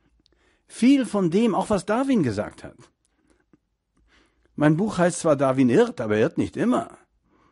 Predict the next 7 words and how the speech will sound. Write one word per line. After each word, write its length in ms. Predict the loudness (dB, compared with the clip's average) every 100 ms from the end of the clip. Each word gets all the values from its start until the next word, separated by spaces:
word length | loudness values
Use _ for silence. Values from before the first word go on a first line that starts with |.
| _ _ -8
Wenn 180 | -2 4
wir 360 | 6 6 2 _ _ _ _ _ _ _ _ _ _ -20 -20 -16
das 360 | -6 -6 -6
metaphysische 760 | -4 0 0 0 -2 -2 -2 -4
Äquivalent 840 | -6 -6 -2 -2 -2 -6 -10 -12
mit 180 | -10 -8
einbauen, 580 | -6 -6 -4 -6 -8